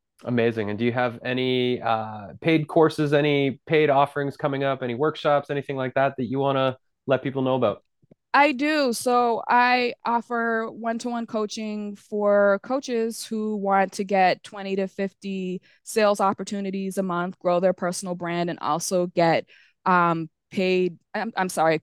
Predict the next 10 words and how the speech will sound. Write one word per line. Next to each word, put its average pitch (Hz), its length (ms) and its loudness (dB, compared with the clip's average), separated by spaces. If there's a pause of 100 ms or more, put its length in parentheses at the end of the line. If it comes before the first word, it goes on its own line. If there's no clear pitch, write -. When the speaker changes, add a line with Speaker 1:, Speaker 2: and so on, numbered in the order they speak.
Speaker 2:
uh, 185 160 2
media 220 560 2
publicity, 180 840 -2
um, 170 540 0
with 175 140 0
my 175 120 0
coaching 269 340 -2
package. 165 360 -2
It's 160 160 -8
a 165 220 2